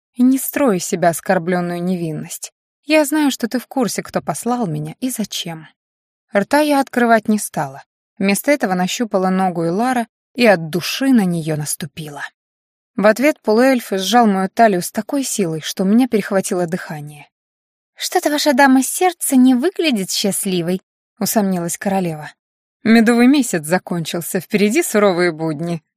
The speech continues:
зловеще объявил Илар. «Тогда вам стоит попытать удачу с другой девушкой». «Спасибо, но меня устраивает и это». «Жаль», —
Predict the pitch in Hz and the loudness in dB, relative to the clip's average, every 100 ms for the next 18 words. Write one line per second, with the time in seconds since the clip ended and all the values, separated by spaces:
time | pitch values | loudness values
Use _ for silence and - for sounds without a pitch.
0 | - 185 190 175 175 190 165 180 170 175 | -10 -2 0 0 -2 -4 -2 -2 -2 -6
1 | - 190 175 151 - _ _ _ _ 320 | -4 -4 -4 -6 -12 _ _ _ _ -4
2 | - 320 311 302 - 302 - 294 294 294 | 2 2 2 0 -2 -2 -2 -4 -2 -2
3 | 277 277 277 269 285 262 339 320 233 196 | -2 -2 -2 -2 -4 -2 -2 0 0 0
4 | 202 196 - - 226 - _ _ _ _ | -2 -2 -6 -6 -6 -8 _ _ _ _
5 | - - 185 - 220 214 311 _ - 202 | -16 -2 -2 0 0 2 0 _ 2 2
6 | 190 185 196 277 - 247 240 226 220 - | 4 2 0 -2 -2 2 2 2 -2 -2
7 | 254 - 190 180 - 165 - _ _ _ | -6 -4 -8 -8 -10 -12 -12 _ _ _
8 | _ - 370 349 330 269 226 277 | _ -6 -4 0 0 2 0 -2